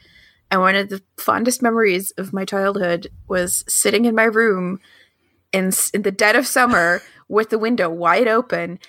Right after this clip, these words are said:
Speaker 1: at two A M, three A M, just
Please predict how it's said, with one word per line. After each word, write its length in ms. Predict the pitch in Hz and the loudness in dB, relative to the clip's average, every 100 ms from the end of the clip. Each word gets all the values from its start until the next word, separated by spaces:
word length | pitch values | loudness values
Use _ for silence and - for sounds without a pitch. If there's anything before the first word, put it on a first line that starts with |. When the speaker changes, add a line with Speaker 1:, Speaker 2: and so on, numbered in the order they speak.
| _ | _
Speaker 1:
at 240 | 175 170 - | -2 -2 -2
two 180 | - 208 | -4 -2
A 200 | 202 196 | 0 0
M, 180 | 190 196 | -2 -4
three 300 | - 208 214 | -8 -2 0
A 200 | 190 196 | 0 0
M, 340 | 180 175 175 | -2 -4 -6
just 420 | 175 175 - - | -6 -8 -8 -16